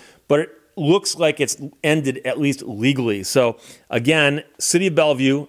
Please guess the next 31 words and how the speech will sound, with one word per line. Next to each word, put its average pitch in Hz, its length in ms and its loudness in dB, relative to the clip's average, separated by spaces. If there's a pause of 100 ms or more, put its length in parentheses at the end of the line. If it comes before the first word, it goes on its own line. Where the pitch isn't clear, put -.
and 117 100 -4
the 117 60 -2
school 143 480 0 (380)
vote 143 400 0
to 147 60 -6
pay 170 180 2
a 143 40 4
family 156 320 -2
five 160 300 2
million 165 160 -2
dollars 131 160 4
over 123 80 -2
a 120 60 4
landslide 123 380 2
that 123 80 -4
destroyed 131 320 0
a 123 40 2
home 139 220 2
back 123 180 0
in 117 60 -14
twenty 131 260 -2
twenty-two. 131 680 0 (480)
Uh, 110 220 -2
that's 123 200 -6
from 131 120 -8
kiro 185 480 2
seven, 156 380 0
K 135 280 -4
I 131 200 2
R 123 260 -2
O. 139 180 2